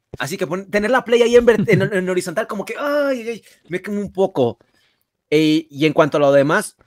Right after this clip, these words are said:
Speaker 1: a ver, me, me representa, ¿sabes? Porque con, como tú dices, con muy
Speaker 2: Te
Speaker 1: poco
Speaker 2: identificas, te
Speaker 1: hace
Speaker 2: identificas.
Speaker 1: mucho.
Speaker 2: Sí.
Speaker 1: Y eso me, me identifica a mí,
Speaker 2: Sí.
Speaker 1: porque yo soy igual.
Speaker 2: Ujú.
Speaker 1: Así que para mí, un, por lo poco, porque hace mucho con poco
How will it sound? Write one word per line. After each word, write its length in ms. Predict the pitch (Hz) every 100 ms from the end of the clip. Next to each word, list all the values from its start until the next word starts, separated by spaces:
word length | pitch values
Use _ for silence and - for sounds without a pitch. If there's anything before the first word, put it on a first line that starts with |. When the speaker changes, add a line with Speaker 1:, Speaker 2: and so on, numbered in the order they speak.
| _ -
Speaker 1:
a 100 | 117
ver, 280 | 123 123 113
me, 240 | 127 113 110
me 320 | 123 131 147
representa, 540 | 147 147 143 147 123
¿sabes? 240 | 139 165 -
Porque 160 | 160
con, 220 | - 143
como 260 | - 143 139
tú 240 | - -
dices, 200 | 185 151
con 160 | - 143
muy 120 | 175
Speaker 2:
Te 80 | 156
Speaker 1:
poco 180 | 165 165 202
Speaker 2:
identificas, 340 | 208 - 123
te 80 | -
Speaker 1:
hace 160 | 135 151
Speaker 2:
identificas. 340 | 165 220 -
Speaker 1:
mucho. 140 | 117 - _
Speaker 2:
Sí. 240 | - 131 - _
Speaker 1:
Y 80 | 139
eso 180 | 151 175
me, 200 | 160 151
me 140 | 139 139
identifica 560 | 127 131 - 143 135
a 40 | 127
mí, 140 | 156
Speaker 2:
Sí. 80 | 139
Speaker 1:
porque 160 | 120
yo 220 | 110 113 123
soy 260 | - 110 113
igual. 280 | 135 147 - _ _ _
Speaker 2:
Ujú. 140 | 143 127
Speaker 1:
Así 240 | 120 -
que 120 | 151 190
para 220 | 143 127
mí, 280 | 143 214 220 _ _ _ _ _ _ _ _
un, 680 | - 160 170 175 170 170 147 _ _ _
por 180 | 160 143
lo 220 | 151 143
poco, 320 | 185 196 - _
porque 480 | 160 151 127 160 156
hace 200 | 170 196
mucho 200 | 196 185
con 120 | 143 127
poco 460 | 190 - 202 -